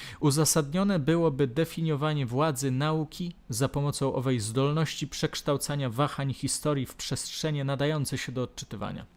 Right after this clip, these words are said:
Tutaj mamy trochę bełkot, już nie pamiętam, o co by tu mogło dokładnie chodzić. Niemniej, o wiele słuszniejsze jest jednak to, aby uznać w owych strategiach swoisty rodzaj wiedzy, który pozwala utrzymać władzę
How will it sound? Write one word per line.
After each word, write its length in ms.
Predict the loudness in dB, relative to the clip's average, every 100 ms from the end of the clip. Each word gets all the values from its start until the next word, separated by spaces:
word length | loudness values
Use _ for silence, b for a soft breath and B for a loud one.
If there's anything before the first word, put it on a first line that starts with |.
| -12
Tutaj 240 | -8 -6
mamy 180 | -4 -6
trochę 220 | -6 -8
bełkot, 460 | -8 -8 -8 -12 -10
już 180 | -12 -8
nie 80 | -8
pamiętam, 380 | -8 -8 -10
o 60 | -12
co 140 | -12
by 100 | -14
tu 180 | -14 -12
mogło 200 | -10 -10
dokładnie 400 | -12 -10 -8 -8
chodzić. 340 | -10 -12 -14 -16 B B
Niemniej, 480 | -4 0 0 0 -2 -6 B B B
o 80 | 2
wiele 340 | 4 6 4
słuszniejsze 680 | 2 -2 -2 0 0 2 0
jest 240 | 0 0
jednak 380 | -2 0 -2 -4
to, 380 | -4 -4 -2 -6 -12 -20 -20 B B
aby 220 | 2 2
uznać 400 | 2 2 2 2
w 60 | 4
owych 220 | 4 2
strategiach 640 | -2 0 0 0 0 -2
swoisty 560 | -2 0 0 0 0 0
rodzaj 400 | 2 2 0 0
wiedzy, 640 | 2 2 2 -2 -6 -6 -10 B B
który 220 | -2 0 2
pozwala 400 | 2 2 2 2
utrzymać 640 | -2 -4 -2 0 0 0
władzę 720 | 0 2 2 -2 -4 -4